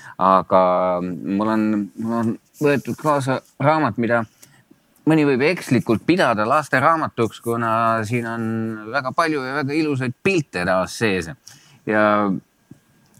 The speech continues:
suurte raamatutes on ju pilte harva. Ha, valetan muidugi.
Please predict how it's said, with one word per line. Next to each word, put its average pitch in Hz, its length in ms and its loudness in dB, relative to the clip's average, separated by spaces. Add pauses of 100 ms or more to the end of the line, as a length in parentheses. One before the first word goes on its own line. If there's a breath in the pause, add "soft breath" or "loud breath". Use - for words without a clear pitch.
(100)
suurte 139 360 6
raamatutes 107 600 2
on 107 180 2
ju 101 60 0
pilte 117 340 2
harva. 110 380 2 (160)
Ha, 104 140 0 (480 loud breath)
valetan 107 380 2
muidugi. 95 340 2